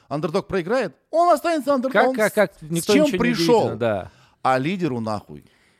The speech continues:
Speaker 1: Он теряет
Speaker 2: Очень правильно
Speaker 1: уважение,
Speaker 2: ты говоришь.
Speaker 1: респект. Блядь.
Speaker 2: Во время заездов,
Speaker 1: Ах.
Speaker 2: э, с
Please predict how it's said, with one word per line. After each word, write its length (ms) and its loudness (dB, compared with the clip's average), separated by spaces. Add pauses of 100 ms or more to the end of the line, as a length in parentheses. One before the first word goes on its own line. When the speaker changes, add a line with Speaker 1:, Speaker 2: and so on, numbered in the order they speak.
(420)
Speaker 1:
Он 180 -2
теряет 320 -2
Speaker 2:
Очень 200 4
правильно 320 2
Speaker 1:
уважение, 80 -6
Speaker 2:
ты 60 -8
говоришь. 260 -6
Speaker 1:
респект. 640 -4 (280)
Блядь. 960 0
Speaker 2:
Во 240 2
время 480 -2 (180)
заездов, 680 0 (120)
Speaker 1:
Ах. 600 -2
Speaker 2:
э, 40 -20
с 500 -6